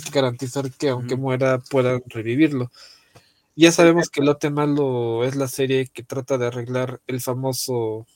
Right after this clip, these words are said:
Speaker 1: nuestra frase favorita aquí en el canal de Somehow Palpatine.
Speaker 2: Somehow Palpatine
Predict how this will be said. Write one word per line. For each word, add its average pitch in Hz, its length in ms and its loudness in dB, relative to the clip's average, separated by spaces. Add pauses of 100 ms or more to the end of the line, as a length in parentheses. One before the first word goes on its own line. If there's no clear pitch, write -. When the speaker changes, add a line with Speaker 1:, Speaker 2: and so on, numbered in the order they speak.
(100)
Speaker 1:
nuestra 135 300 -6
frase 151 260 0
favorita 131 460 0
aquí 135 300 -4
en 127 80 -4
el 120 100 -8
canal 123 460 -6
de 117 420 -8
Somehow 127 480 -8
Palpatine. 120 500 -6
Speaker 2:
Somehow 175 1400 0 (400)
Palpatine 196 680 -4